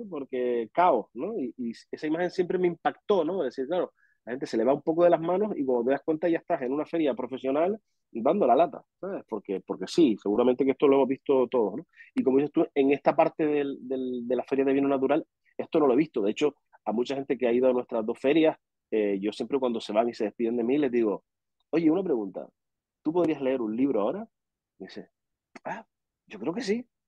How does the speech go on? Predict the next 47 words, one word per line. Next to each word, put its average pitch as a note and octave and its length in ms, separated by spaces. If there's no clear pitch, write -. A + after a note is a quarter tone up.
Digo, G#2+ 220
"Esa - 200
es A2 60
la F#2+ 80
clave". D2+ 260
No A#3 160
que A#3+ 80
lo A3+ 80
vayas F#3 220
a E3 40
leer, A#2+ 320
ni A#2+ 160
que B2+ 80
ahora C#3+ 120
te D3 40
apetezca, A2+ 360
sino A#2 200
si C3 80
te C3+ 60
pones G3 220
un F#3 80
libro F#3 180
de E3+ 100
antes, G#3+ 280
eres E3 160
capaz D#3+ 280
de D3+ 120
leerte D3 280
un C3+ 80
par C3+ 140
de C3 100
páginas C3 400
y A#2+ 40
decir, A#2 320
porque A#2 380
si - 220
sales C#3+ 360
de C#3+ 120
otro D3+ 180
tipo D3+ 240
de D3 80
eventos E3 340
con B2 140
otro D3 140
tipo D#3 180
de D3+ 80
vino, G3 320